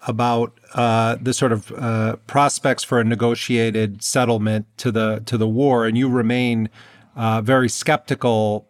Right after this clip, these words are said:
that that is in the cards in the, at least in the, in the near future. To talk a bit, though, about how you see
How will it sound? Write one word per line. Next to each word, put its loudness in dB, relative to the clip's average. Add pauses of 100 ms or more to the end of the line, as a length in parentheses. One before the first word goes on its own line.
that -2 (180)
that 0
is 0
in 2
the 0
cards 0
in 2
the, -2
at -2
least 0
in 4
the, -2
in 0
the 2
near 2
future. -2 (380)
To 0
talk 0
a 4
bit, 0
though, 0
about 0 (240)
how -2
you 2
see 0